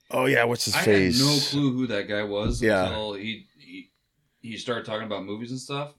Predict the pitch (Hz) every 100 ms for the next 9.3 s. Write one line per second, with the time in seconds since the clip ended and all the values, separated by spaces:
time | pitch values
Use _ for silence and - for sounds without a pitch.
0 | - 85 80 95 - _ _ - - _
1 | _ _ 107 101 95 92 87 117 151 147
2 | 139 120 95 - 117 120 98 101 90 _
3 | _ 113 98 - _ _ _ _ 120 107
4 | 110 110 113 107 98 95 92 101 87 -
5 | 110 98 101 98 98 101 104 107 95 92
6 | 90 92 - 90 92 98 87 95 104 98
7 | 110 92 92 92 92 92 92 87 - _
8 | _ _ - - - - 104 92 98 107
9 | 107 92 82